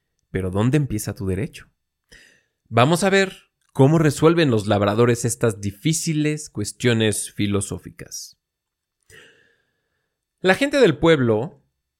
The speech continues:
se va y se quedan el comendador y sus alcahuetes confabulando. Aquel está tan <laughs> ardido de lo que pasó con Frondoso, pues, que a un capitán cuya espada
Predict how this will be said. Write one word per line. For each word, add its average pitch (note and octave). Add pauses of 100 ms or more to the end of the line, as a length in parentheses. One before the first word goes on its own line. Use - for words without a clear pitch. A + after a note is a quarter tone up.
(200)
se B2
va F3
y E3+
se -
quedan C3+
el G#2
comendador A2
y C#3
sus B2
alcahuetes A2
confabulando. - (500)
Aquel G3
está E3
tan F3+
<laughs> -
ardido C#3+
de B2
lo A2
que -
pasó -
con C#3
Frondoso, E3
pues, D3 (1040)
que A3+
a A3+
un C4
capitán C#4
cuya E3
espada E3